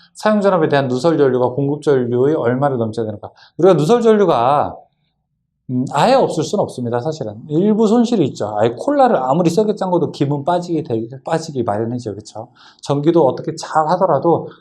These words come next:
조금 새는 거는 어떻게 막을 길이 없을 수도 있어요. 음, 다른 영향들 때문에. 그때 허용되는 거는 그럼 얼만큼이냐? 이천 분의 일까지만 우리가 허용할 수 있습니다. 답은 이천 분의 일,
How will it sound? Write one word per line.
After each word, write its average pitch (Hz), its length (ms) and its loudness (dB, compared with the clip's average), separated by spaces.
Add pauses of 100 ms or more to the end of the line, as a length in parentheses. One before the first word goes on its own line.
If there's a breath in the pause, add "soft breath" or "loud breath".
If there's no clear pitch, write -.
(160 loud breath)
조금 415 500 2
새는 226 260 2
거는 175 320 0
어떻게 - 220 -6
막을 127 760 -6
길이 131 160 -6
없을 143 320 -4
수도 - 220 -10
있어요. 95 380 -8 (140)
음, 107 260 -10
다른 170 260 -2
영향들 107 380 -6
때문에. 113 260 -8
그때 - 300 -2
허용되는 208 640 2
거는 131 180 -2
그럼 127 160 -4
얼만큼이냐? 117 720 -2 (320 loud breath)
이천 156 420 -6
분의 165 260 -4
일까지만 143 720 -6
우리가 107 220 -8
허용할 139 280 -6
수 131 120 -16
있습니다. 110 380 -14
답은 113 240 -8
이천 117 300 -6
분의 120 220 -6
일, 120 260 -4